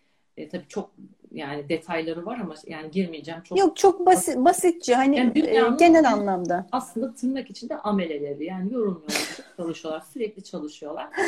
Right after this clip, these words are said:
Speaker 2: <laughs>
Speaker 1: Ve yüzde yetmiş, yüzde yani yetmiş oranlarında sayıları, jeneratör, e, e, sade jeneratörle manifesting jeneratör arasındaki fark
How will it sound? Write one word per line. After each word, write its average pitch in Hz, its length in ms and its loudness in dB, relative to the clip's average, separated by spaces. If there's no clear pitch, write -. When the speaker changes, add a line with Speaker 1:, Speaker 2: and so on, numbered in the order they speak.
Speaker 2:
<laughs> 339 260 -6
Speaker 1:
Ve 226 60 -2
yüzde 220 400 -2
yetmiş, 226 460 -4
yüzde 208 420 -2
yani 175 460 -8
yetmiş 196 380 -8
oranlarında 156 800 -8
sayıları, 151 640 -8
jeneratör, 233 800 -2
e, 180 80 -6
e, 165 640 -8
sade 190 460 -4
jeneratörle 147 640 -10
manifesting 196 640 -8
jeneratör 151 480 -14
arasındaki 185 640 -12
fark 302 440 -8